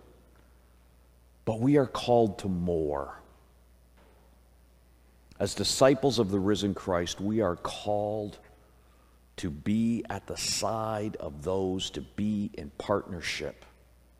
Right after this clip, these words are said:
with the people in need that we see every day, with our neighbors.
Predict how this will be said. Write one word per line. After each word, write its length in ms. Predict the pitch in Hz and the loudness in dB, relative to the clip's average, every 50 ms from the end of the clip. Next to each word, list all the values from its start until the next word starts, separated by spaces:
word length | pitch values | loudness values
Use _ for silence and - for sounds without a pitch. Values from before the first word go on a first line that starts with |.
| _ - - - - - _ _ - _ _ _ _ _ _ _ _ _ - _ _ _ _ - _ _ _ _ _ - | _ -20 -20 -20 -20 -20 _ _ -20 _ _ _ _ _ _ _ _ _ -20 _ _ _ _ -20 _ _ _ _ _ -8
with 160 | 90 92 - | -8 -6 -6
the 80 | 90 | -6
people 400 | - - - 104 95 - 92 92 | -8 -2 -2 -2 0 0 -2 -2
in 140 | 92 87 85 | -2 -2 -2
need 220 | 90 92 95 87 - | -2 -2 -2 -2 -4
that 120 | 85 - | -6 -6
we 140 | - 92 82 | -6 -8 -8
see 400 | - - - - 95 92 - - | -8 -8 -6 -4 -4 -2 -2 -2
every 240 | 87 82 78 87 82 | -4 -4 -4 -4 -6
day, 320 | 71 - 90 90 90 82 | -4 -2 -2 -2 0 -2
with 240 | 73 80 85 - - | -2 -4 -6 -4 -2
our 160 | 78 78 82 | -2 -2 -2
neighbors. 800 | 78 85 90 92 92 87 65 76 78 73 71 - - - - - | -4 -6 -6 -6 -6 -8 -10 -10 -12 -12 -10 -10 -10 -10 -10 -12